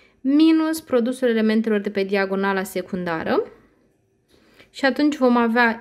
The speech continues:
X la a doua plus nouă, de unde rezultă că determinantul lui A de X egal cu X la a doua plus nouă este o relație adevărată, oricare ar fi X un număr real.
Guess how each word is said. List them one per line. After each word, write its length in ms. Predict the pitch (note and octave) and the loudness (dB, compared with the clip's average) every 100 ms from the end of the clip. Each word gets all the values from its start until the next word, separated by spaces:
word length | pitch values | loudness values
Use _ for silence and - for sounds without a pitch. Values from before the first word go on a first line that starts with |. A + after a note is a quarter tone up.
| A#3 | -8
X 160 | A3+ - | -8 0
la 160 | A#3 | 2
a 80 | G#3 | 2
doua 400 | G3+ G#3+ G3+ F#3 | 2 0 0 0
plus 680 | F3+ - C#4+ D#4 D#4+ - - - | -4 -10 -2 0 -2 -6 -14 -2
nouă, 560 | C4+ C4 G#3 E3 - A3 | 4 6 6 0 -4 -8
de 80 | C#4+ | -4
unde 120 | C#4+ | -2
rezultă 500 | C4+ B3+ C#4+ D4 C#4 | 0 0 -4 -6 -6
că 140 | C4+ | -2
determinantul 1040 | A#3+ A#3 A#3 A3+ A3+ A3+ A#3+ A#3+ A3+ G3+ F#3 - - _ - | 0 0 0 2 4 4 2 0 0 -2 -4 -14 -20 _ -4
lui 200 | G#3 G3+ | -4 -2
A 200 | G#3 G#3+ | -2 0
de 380 | G3 F#3+ A#3+ C#4 | 0 -2 -2 -4
X 320 | - - - _ _ _ _ _ | -10 -18 -20 _ _ _ _ _
egal 500 | - A3+ A#3+ A#3 A#3 | -6 -2 0 2 0
cu 260 | A3+ A3 - A3+ | -2 -6 -6 -8
X 140 | A3+ - | -6 -2
la 160 | G#3+ | 0
a 60 | G3+ | 0
doua 320 | G3+ G#3+ G3+ | 0 0 0
plus 280 | G3+ F#3 - | -4 -10 0
nouă 520 | C4 C4+ C4+ C4 C4 | 2 4 2 0 -4
este 260 | C4+ C4 B3+ | -8 -4 0
o 20 | |
relație 560 | A3 G#3+ G#3+ G#3+ - - | 0 2 0 -2 -6 -4
adevărată, 880 | G3 F#3+ F3+ F3 G#3+ C4 C4+ B3+ C4 - - _ | -4 -4 -6 -4 -2 -2 -2 -4 -4 -8 -20 _
oricare 400 | C#4 C#4 C4+ B3 | -6 -4 -2 0
ar 120 | A3 | 0
fi 360 | G#3 G#3+ G#3 A3 | -2 -6 -6 -8
X 140 | - - | -8 -2
un 160 | G3+ | 0
număr 420 | G3+ G3+ F#3 F#3 - | 2 0 -2 -8 -12
real. 460 | F3+ D#3+ - - | -8 -6 -6 -10